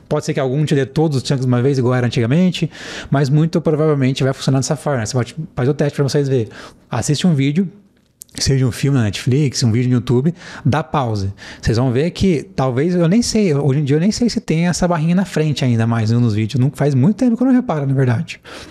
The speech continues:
Então é dessa forma que a gente consegue fazer. É, e isso vale também não só pra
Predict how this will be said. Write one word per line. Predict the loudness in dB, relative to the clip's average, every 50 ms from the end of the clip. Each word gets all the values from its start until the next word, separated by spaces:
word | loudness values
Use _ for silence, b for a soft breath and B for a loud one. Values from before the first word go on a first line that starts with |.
| B B B B B B B B B
Então | 0 0 2 2 2 2
é | 2
dessa | 0 0 -2 -2 -2
forma | -2 -2 0
que | 0 0
a |
gente | -2 0 -2
consegue | -2 0 0 0 0
fazer. | 0 0 0 2 2 2 0 0 -4 B B B B B B B B B B B B B B B -2
É, | -2 0 0 0 0 0 0 0
e | 2 2 2 0
isso | 0 0 -2 0
vale | 0 0 0 0 0
também | 0 0 0 2 2 0 0 0 0
não | 2 2 2 2 2 0
só | 0 0 0 0 2 2 0
pra | -2 -2 -2 -2 0 0 0 2 2 2 2 2 0 -2 -4